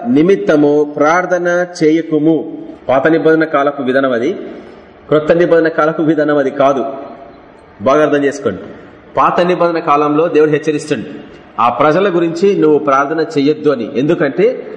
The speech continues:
వారికి already దేవుడు ఎన్నో అవకాశాలు ఇచ్చిండు మార్పు చెందడానికి కొరకు, కానీ వాళ్ళు ప్రతి దశలో దేవుని తృణీకరిస్తూనే ఉన్నారు.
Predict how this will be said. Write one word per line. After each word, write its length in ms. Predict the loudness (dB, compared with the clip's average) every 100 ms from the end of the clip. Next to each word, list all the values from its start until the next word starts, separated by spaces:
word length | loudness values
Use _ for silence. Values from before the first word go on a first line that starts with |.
| -12 -2
వారికి 400 | 0 2 0 -2
already 720 | -2 0 0 2 0 0 -2
దేవుడు 540 | 0 0 2 2 0
ఎన్నో 260 | 2 2 2
అవకాశాలు 500 | 2 0 -2 -4 -4
ఇచ్చిండు 480 | -2 -4 -4 -8 -2
మార్పు 360 | 0 0 0
చెందడానికి 300 | 0 0 0
కొరకు, 200 | -2 -4 -6 -18 -20 -20 -20 -8 0
కానీ 160 | 2
వాళ్ళు 260 | 2 2 0
ప్రతి 560 | 0 0 0 -4 -2 0
దశలో 380 | 0 2 2
దేవుని 360 | 2 2 2 2
తృణీకరిస్తూనే 680 | 0 0 0 -2 -4 -2 0
ఉన్నారు. 240 | 0 -2